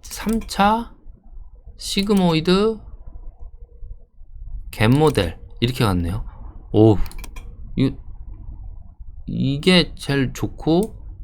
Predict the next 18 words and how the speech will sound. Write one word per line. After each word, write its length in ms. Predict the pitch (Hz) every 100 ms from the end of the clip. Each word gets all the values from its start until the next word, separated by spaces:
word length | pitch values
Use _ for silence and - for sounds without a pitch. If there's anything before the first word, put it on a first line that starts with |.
| - - - -
삼 320 | - 214 233 -
차나 580 | - 214 202 190 185
갭 140 | 170 113
모델이 360 | 123 139 135
좋네요. 480 | 120 95 95 90 101
시그모이드 600 | 131 190 208 202 190 160
자체는 340 | 123 95 110 104
안 160 | 87
좋죠. 400 | 113 123 - - - - -
왜냐면 180 | 110 110
시그모이드에 720 | 104 170 196 180 165 139 131
우리가 420 | 117 95 95 95 90 - - - - -
여기다 260 | 117 135 123
저걸 360 | 117 123 170
넣으면 260 | 151 139 127
될 180 | 87 80
텐데. 460 | 82 87 - - - - - - - - - - - -
피비, 420 | 214 175 90